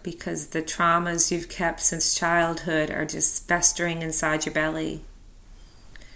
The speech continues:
People have digestive issues. If so many people that are talking about, um, all sorts of digestive issues and they blame it on their diet, which could be true.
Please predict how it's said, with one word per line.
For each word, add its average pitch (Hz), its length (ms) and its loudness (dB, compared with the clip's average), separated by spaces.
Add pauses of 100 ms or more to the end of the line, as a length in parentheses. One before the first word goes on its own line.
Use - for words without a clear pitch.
(420)
People 185 240 -6
have 185 140 -2
digestive 180 720 4
issues. - 1000 4
If 180 200 -8
so 190 180 4
many 180 300 0
people 185 460 0
that 165 180 6
are 160 300 2 (760)
talking 185 440 -2
about, 165 420 4
um, 170 540 2
all 190 240 0
sorts 196 400 4
of 175 100 -4
digestive 180 800 2
issues 170 480 0
and 175 100 -4
they 170 80 -2
blame 190 380 2
it 185 80 2
on 170 240 2
their 165 160 -4
diet, 180 640 4
which 240 220 -4
could 277 200 2
be 311 120 4
true. 220 500 0